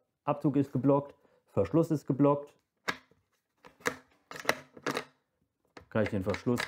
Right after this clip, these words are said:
ganz normal öffnen. Er ist noch ein bisschen ruppig, ist halt noch nicht eingelaufen,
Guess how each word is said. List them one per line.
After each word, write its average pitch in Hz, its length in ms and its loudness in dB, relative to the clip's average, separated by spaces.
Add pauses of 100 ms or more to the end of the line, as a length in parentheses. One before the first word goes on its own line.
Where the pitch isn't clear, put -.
ganz 113 200 0
normal 95 220 -2 (140)
öffnen. 160 340 2
Er 107 240 -2
ist 185 180 0
noch 120 140 4
ein 123 160 -6
bisschen 147 280 4
ruppig, 170 600 4 (640)
ist - 140 0
halt 131 200 4
noch 120 120 4
nicht 110 180 2
eingelaufen, 143 760 0